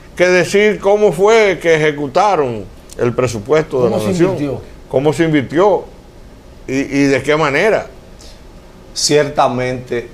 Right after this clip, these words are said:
Speaker 3: ello es así. Así como le exigimos a esta Cámara de Cuentas, también le debemos exigir al Congreso Nacional,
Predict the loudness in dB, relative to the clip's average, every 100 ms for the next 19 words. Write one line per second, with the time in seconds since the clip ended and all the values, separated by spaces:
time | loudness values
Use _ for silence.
0 | -20 -20 -20 -6 -4 0 2 0 0 0
1 | 0 -4 -6 -8 -12 -20 -20 -8 0 0
2 | 0 -4 -4 -2 0 2 0 0 -4 -8
3 | -8 -6 -6 -8 -6 -4 -4 -6 -8 -10
4 | -12 -14 -18 -20 -12 -12 -10 -8 -6 -4
5 | -4 -6 -6 -4 -4 -4 -8 -10 -8 -8
6 | -8 -8 -10 -10 -12 -12 -10 -10 -10 -10
7 | -10